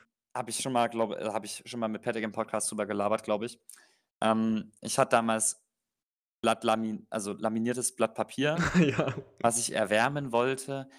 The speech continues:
Speaker 1: weil ich diesen Vibe aus diesen ganzen Restaurants haben wollte, diesen, äh, hm, leicht verbrannten, also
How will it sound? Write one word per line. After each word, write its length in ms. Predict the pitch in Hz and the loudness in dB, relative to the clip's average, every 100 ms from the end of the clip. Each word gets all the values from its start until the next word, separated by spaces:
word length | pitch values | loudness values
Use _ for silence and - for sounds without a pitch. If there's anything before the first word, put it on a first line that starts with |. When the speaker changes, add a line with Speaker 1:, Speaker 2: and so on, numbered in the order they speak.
| _ _ | _ _
Speaker 1:
weil 160 | - 110 | -2 -2
ich 140 | 101 | -2
diesen 320 | 117 113 104 | -2 0 2
Vibe 340 | 95 117 127 - | 2 2 2 0
aus 140 | 110 | -4
diesen 220 | 120 110 | -4 -4
ganzen 260 | 107 110 113 | -4 -2 -2
Restaurants 880 | 104 - 107 92 104 127 135 - _ _ | 0 2 0 0 -2 -2 -4 -6 _ _
haben 240 | - 113 | -2 2
wollte, 360 | 107 113 117 120 | 4 4 2 -4
diesen, 540 | 101 95 104 101 101 - - _ _ _ | -4 -4 -4 -6 -8 -18 -20 _ _ _
äh, 540 | - 104 101 101 95 104 - _ _ _ _ _ _ _ _ _ _ _ 120 | -2 0 2 2 2 -4 -12 _ _ _ _ _ _ _ _ _ _ _ -4
hm, 180 | 113 - | -4 0
leicht 340 | 110 110 127 | 2 4 2
verbrannten, 560 | - - 98 123 120 131 | -2 -2 -4 -6 -10 -8
also 320 | 120 117 - | -4 -4 -8